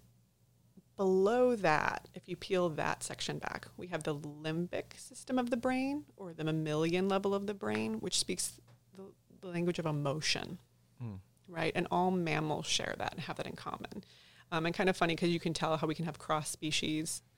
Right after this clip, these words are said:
Speaker 1: empathy. So we can watch Disney movies that have animals as characters, or watch Zootopia and feel really
Speaker 2: Right.
Speaker 1: sad, you know, and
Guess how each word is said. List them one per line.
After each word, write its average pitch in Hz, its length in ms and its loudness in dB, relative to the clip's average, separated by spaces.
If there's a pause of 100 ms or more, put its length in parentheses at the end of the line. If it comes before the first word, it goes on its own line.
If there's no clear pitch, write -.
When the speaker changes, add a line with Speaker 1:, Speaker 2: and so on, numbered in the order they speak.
(260)
Speaker 1:
empathy. 254 560 -2 (320)
So 175 80 2
we 170 80 4
can 180 80 2
watch 160 180 2
Disney 170 320 2
movies 175 360 4
that 190 100 2
have 165 200 2
animals 160 540 2
as 160 120 -4
characters, 165 600 2
or 180 60 2
watch 170 240 2
Zootopia - 680 2 (160)
and - 180 -2
feel - 200 -10
really - 400 -12 (460)
Speaker 2:
Right. 143 280 8
Speaker 1:
sad, 76 440 6
you 233 80 4
know, - 280 4
and 98 220 0